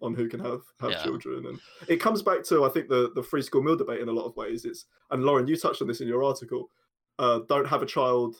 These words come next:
Speaker 1: outside your means, or don't have too many kids if you can't, don't have a kid if you can't afford it. Um,
Speaker 2: Th-, I think that goes straight back to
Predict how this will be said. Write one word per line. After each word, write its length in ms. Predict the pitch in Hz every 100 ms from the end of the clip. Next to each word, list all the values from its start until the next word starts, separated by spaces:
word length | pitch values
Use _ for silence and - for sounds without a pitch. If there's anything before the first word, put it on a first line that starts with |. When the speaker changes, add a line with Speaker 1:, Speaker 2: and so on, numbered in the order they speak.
| -
Speaker 1:
outside 340 | 127 131 120
your 80 | 131
means, 380 | 127 117 - -
or 140 | 127 123
don't 120 | 127
have 120 | 120
too 160 | - 127
many 220 | 120 117
kids 240 | 135 120
if 80 | -
you 60 | 120
can't, 220 | 123 120
don't 120 | 131
have 100 | 123
a 40 | 120
kid 160 | 131
if 40 | 117
you 60 |
can't 180 | 117 123
afford 280 | 110 139 123
it. 100 | 117 - _ _ _ _ -
Um, 360 | 233 226 113 - _
Speaker 2:
Th-, 120 | - -
I 80 | 120
think 160 | 123 156
that 160 | 143
goes 160 | 117 107
straight 340 | - - 127
back 240 | - 110 -
to 300 | 95 90